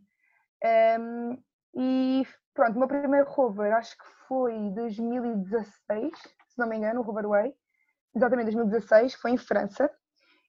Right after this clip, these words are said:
E eu fui, eh, não fui com o meu agrupamento,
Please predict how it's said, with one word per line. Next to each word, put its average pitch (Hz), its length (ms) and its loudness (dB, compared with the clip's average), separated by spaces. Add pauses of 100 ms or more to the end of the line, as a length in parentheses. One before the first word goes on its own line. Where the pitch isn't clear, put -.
(120)
E 254 80 6
eu 285 100 8
fui, 285 580 2 (680)
eh, 233 320 4
não 277 140 10
fui 320 100 2
com 339 100 0
o - 20 4
meu 330 80 4
agrupamento, 320 540 2